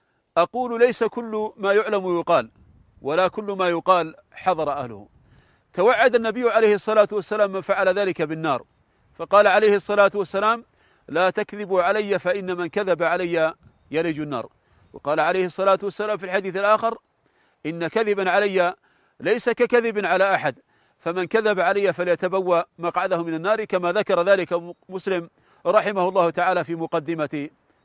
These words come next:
في مقدمة صحيحة. لذا كان من الواجب على كل مسلم ومسلمة قبل أن يرسل أحاديث وأحكام من خلال هذا التطبيق،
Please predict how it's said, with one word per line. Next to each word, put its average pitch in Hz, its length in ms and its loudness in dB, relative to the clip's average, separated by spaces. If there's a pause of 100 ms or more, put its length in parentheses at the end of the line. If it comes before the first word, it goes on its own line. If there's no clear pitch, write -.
في 170 100 -10
مقدمة 165 540 -6
صحيحة. 117 400 -10 (560)
لذا 196 300 2 (120)
كان 233 300 0
من 220 100 0
الواجب 214 380 2
على 202 240 4
كل 233 260 -6
مسلم 214 280 -6
ومسلمة 135 460 -10 (500)
قبل 226 240 6
أن 220 160 4
يرسل 190 460 -2 (480)
أحاديث 196 480 4
وأحكام 202 520 2
من 190 100 -6
خلال 202 380 4
هذا 180 180 2
التطبيق، 180 440 -8